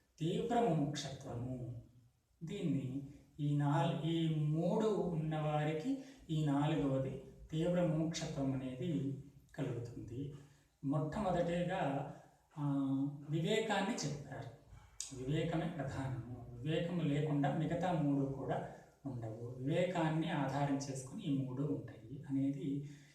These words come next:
ఈ ప్రధానంగా మనకు తెలుస్తూ ఉంటుంది. ఈ సాధనా చతుష్టయం ఉన్నటువంటి విద్యార్థి వేదాంతానికి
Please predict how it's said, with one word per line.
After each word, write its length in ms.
ఈ 40
ప్రధానంగా 1040
మనకు 280
తెలుస్తూ 480
ఉంటుంది. 360
ఈ 160
సాధనా 680
చతుష్టయం 520
ఉన్నటువంటి 560
విద్యార్థి 1080
వేదాంతానికి 1200